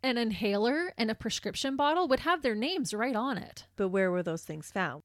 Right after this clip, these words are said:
Speaker 2: Were they found in places where the search was completed, or were they found, like, out in the back bush, or
Speaker 1: No, some were even in his trailer.
Speaker 2: Oh.
Speaker 1: Yeah. And I don't know when. Like, he does claim later, like, "I got sloppy and that's how I got caught." But
Speaker 2: Mm-hmm.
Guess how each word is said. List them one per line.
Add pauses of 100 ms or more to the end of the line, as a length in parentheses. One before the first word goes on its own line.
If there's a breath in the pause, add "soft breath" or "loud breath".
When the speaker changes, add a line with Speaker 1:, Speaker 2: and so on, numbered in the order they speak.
(160)
Speaker 2:
Were
they
found
in
places
where
the
search
was
completed,
or
were
they
found,
like,
out
in
the
back
bush,
or (120)
Speaker 1:
No,
some
were
even
in
his
trailer. (200)
Speaker 2:
Oh. (260)
Speaker 1:
Yeah. (120)
And
I
don't
know
when.
Like,
he
does
claim
later,
like,
"I
got
sloppy
and
that's
how
I
got
caught."
But
Speaker 2:
Mm-hmm.